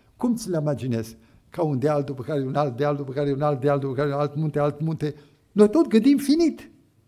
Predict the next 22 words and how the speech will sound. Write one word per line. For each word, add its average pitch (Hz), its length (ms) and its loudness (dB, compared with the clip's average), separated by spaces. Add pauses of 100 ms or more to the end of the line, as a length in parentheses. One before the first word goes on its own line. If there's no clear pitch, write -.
(140)
Noi 220 160 12
nu 262 100 6
putem 247 300 6
gândi 220 520 6
infinit. 165 680 2 (840)
Și - 140 -10
când 196 160 6
Dumnezeu 208 380 6
este 240 500 0 (140)
infinit, 226 760 6 (1500)
ce - 160 -10
poți 151 240 -4
să 143 80 -8
știi - 220 -10
despre 127 400 -12
El? 123 200 -20 (1400)
Decât 170 440 0
ce - 140 -6
a 185 40 0
descoperit 143 600 -2
despre 123 340 -6
sine. - 560 -16